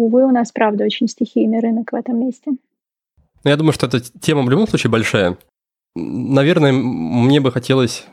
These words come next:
Speaker 2: акцентировать, с одной стороны, с другой стороны, я примерно понимаю, что ты ответишь про истории с супердорогими терапевтами, потому что хочешь не хочешь, но люди, которые на виду, и особенно если у них огромный чек, у тебя, э, создаётся ощущение, что они обладают какими-то особенными, не знаю, свойствами, опытом, навыками,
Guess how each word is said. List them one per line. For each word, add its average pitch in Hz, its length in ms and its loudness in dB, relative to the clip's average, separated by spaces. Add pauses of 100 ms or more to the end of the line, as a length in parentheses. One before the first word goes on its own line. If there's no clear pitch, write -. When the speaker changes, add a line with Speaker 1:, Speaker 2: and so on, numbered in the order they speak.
(260)
Speaker 2:
акцентировать, 151 580 0
с - 60 -4
одной 117 160 2
стороны, 113 280 0
с 95 40 -6
другой 110 220 0
стороны, 110 240 -2
я 101 80 2
примерно 107 340 0
понимаю, 107 340 0
что - 120 -10
ты - 80 -4
ответишь - 460 -2 (240)
про 123 200 2
истории 120 320 0
с - 120 -4
супердорогими 117 680 0
терапевтами, 98 640 0 (280)
потому 113 240 -2
что 101 340 -2 (320)
хочешь 127 320 -2
не 135 60 4
хочешь, 196 380 -2
но 117 200 2
люди, 123 280 0
которые 113 280 0
на 113 60 4
виду, 131 320 0 (220)
и 120 40 2
особенно 113 400 2
если 98 220 0
у - 20 0
них 95 120 -2
огромный 104 300 2
чек, 190 300 -2
у - 40 -20
тебя, 131 280 0
э, - 500 -10
создаётся 113 400 -2
ощущение, 151 380 0
что - 200 -4
они 120 140 4
обладают 117 360 2
какими-то 104 380 -2
особенными, 101 480 0
не 95 120 -2
знаю, 92 200 0
свойствами, 110 520 0
опытом, 104 520 -2
навыками, 107 480 0